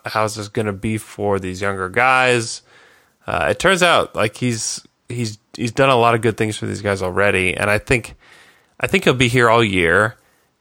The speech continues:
and I think that's not the worst thing in the world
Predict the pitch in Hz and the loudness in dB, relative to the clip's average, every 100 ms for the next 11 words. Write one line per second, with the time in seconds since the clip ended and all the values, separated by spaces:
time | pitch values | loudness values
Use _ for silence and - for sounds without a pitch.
0 | _ 98 110 107 110 107 - _ _ _ | _ -2 0 2 2 0 -4 _ _ _
1 | _ _ - 131 - - 135 147 - - | _ _ -10 -8 -6 -4 0 0 -2 -6
2 | 113 110 113 113 104 101 - 117 95 90 | -2 0 0 -4 -2 -2 -2 -8 -8 -8
3 | 87 - - | -8 -10 -12